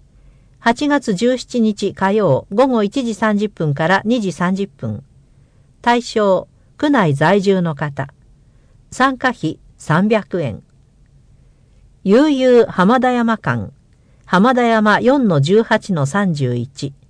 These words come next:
電話ファックスとも三三一五の七八一五。童心に帰って、塗り絵教室。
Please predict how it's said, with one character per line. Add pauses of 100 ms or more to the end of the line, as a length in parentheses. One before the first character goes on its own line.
(640)
電
話
フ
ァ
ッ
ク
ス
と
も
三
三
一
五
の
七
八
一
五。 (1160)
童
心
に
帰 (180)
っ
て、 (380)
塗
り
絵
教
室。